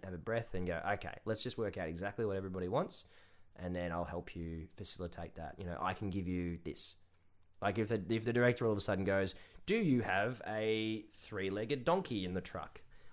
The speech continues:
I go, "No, I've got a four-legged horse, but I can cut one leg off and paint it to make it look like a donkey."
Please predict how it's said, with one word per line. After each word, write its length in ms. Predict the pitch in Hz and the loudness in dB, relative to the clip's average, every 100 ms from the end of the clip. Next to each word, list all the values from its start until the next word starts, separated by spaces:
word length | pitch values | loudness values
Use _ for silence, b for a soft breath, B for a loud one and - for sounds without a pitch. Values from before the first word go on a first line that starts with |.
| b | b
I 120 | 117 | 2
go, 300 | 120 117 113 - | 6 6 6 2
"No, 540 | 123 147 156 117 113 123 | 0 4 6 6 4 2
I've 100 | 110 | 0
got 120 | 113 | -2
a 20 | |
four-legged 460 | - 151 156 135 - | 0 2 2 2 0
horse, 540 | - 127 117 - - b b | 2 2 2 -2 -4 b b
but 100 | 120 | -2
I 60 | 117 | -2
can 80 | |
cut 240 | - 175 - | -2 0 0
one 160 | 127 | 0
leg 160 | 120 113 | 2 2
off 320 | 127 107 98 | 2 2 0
and 80 | 104 | -6
paint 240 | - 123 | -6 -6
it 60 | 120 | -6
to 60 | 104 | -8
make 140 | 104 | -4
it 80 | 104 | -2
look 140 | 143 | 0
like 140 | 110 95 | -2 -4
a 20 | |
donkey." 440 | 85 82 - - | -4 -4 -8 -14